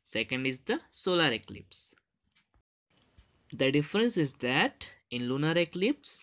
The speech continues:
the earth is between the sun and the moon, and in solar eclipse, the moon is between the sun and the earth.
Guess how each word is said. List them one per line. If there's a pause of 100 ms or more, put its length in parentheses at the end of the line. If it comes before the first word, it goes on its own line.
(140)
the
earth
is (260)
between
the
sun (220)
and
the (160)
moon, (460)
and
in
solar
eclipse, (240)
the
moon
is (120)
between
the (100)
sun (160)
and
the (220)
earth.